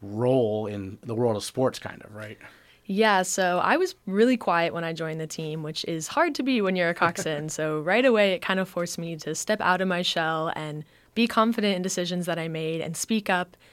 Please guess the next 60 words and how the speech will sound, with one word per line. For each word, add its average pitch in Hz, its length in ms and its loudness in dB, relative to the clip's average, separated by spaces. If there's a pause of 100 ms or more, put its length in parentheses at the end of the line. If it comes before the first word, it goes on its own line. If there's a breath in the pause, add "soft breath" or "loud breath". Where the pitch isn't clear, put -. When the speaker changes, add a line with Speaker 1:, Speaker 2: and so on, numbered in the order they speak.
(120)
Speaker 2:
because 170 340 -2
you 180 80 -2
have 214 160 0
to 208 100 -2
speak 208 280 -4
for 190 120 -2
those 170 200 -2
four 180 260 -2
rowers 170 380 -2
or 165 60 -4
there's 160 200 -6 (100)
eight 170 160 -6
rowers 160 360 -6
when 160 120 -6
you're 160 140 -6
on 165 100 -4
the 160 80 -6
water, 175 400 -4 (300 soft breath)
and 185 120 0
you 202 180 4
have 208 180 2
to - 80 -14
be 190 120 -2
the 180 100 -4
one 170 180 -2
to 175 100 -6
make 165 140 -6
the 151 60 -10
decisions 180 640 -4
for 170 340 -4
the 165 120 -6
betterment 165 400 -6
of 160 100 -10
your 151 120 -6
crew. 185 360 -2 (540 soft breath)
So 165 400 0
it 175 200 -4 (160)
really 226 260 6
grew 196 160 -2
my 175 160 2
confidence 165 560 -6
and 170 120 -4
forced 170 300 -4
me 180 80 -4
to 160 80 -8
step - 340 -2
up 165 260 -6
and 170 180 -4
be 175 100 -4
a 165 80 -2
leader 165 360 -2
t-, - 140 -10 (420)
to 202 120 -2
rowers 175 400 0
who 175 180 -2
were 156 160 -2
seniors, 240 680 2
who 175 100 -8
were 147 140 -6
freshmen, 196 640 0